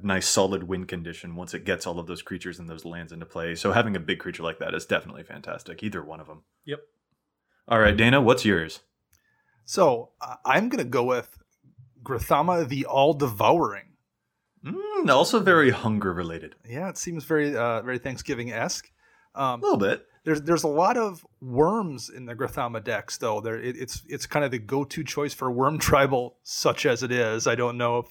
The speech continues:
Speaker 3: you know, there's a lot of really strong worm tribal decks out there, but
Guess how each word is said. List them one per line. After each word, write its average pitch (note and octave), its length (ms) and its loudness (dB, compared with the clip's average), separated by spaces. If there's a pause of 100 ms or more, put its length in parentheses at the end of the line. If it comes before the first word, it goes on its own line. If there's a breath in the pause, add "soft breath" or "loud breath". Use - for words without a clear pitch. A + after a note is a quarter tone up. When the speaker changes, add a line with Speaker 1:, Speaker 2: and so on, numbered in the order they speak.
Speaker 3:
you A#2 120 -12
know, G#2+ 300 -10 (200)
there's A#2+ 140 -8
a B2 80 -2
lot A2+ 160 2
of A2+ 240 -6 (540)
really B2+ 200 -6
strong A#2 600 -2
worm B2 240 -2
tribal A2 300 0
decks G#2+ 340 -4
out F3 180 0
there, G#2 320 -6 (260)
but A#2+ 440 2